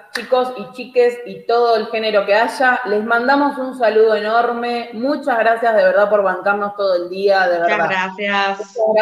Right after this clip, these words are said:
Speaker 1: gracias y, y espero que, que se lleven este pedacito de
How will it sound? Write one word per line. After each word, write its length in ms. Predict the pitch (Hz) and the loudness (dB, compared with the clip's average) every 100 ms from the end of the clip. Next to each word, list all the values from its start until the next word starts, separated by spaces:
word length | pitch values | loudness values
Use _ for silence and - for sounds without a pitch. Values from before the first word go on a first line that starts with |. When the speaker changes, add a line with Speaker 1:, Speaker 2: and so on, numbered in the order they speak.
| 220 254 | 2 2
Speaker 1:
gracias 280 | 247 254 247 - - _ _ _ | 2 2 -2 -12 -20 _ _ _
y, 1160 | 202 208 214 208 208 202 196 190 185 185 175 - _ _ _ _ _ _ _ | -12 -8 -6 -6 -6 -6 -6 -8 -10 -12 -14 -18 _ _ _ _ _ _ _
y 140 | 208 | 0
espero 420 | 226 220 277 285 262 | 0 2 4 4 4
que, 260 | 202 185 | 0 -4
que 120 | 208 | -6
se 120 | 196 196 | -6 -4
lleven 300 | 226 226 214 | 0 0 0
este 240 | 214 214 | -2 -2
pedacito 760 | 196 185 190 214 - 208 196 180 | 0 0 -2 -10 -4 0 0 0
de 540 | 185 202 - - | -2 -2 -4 -12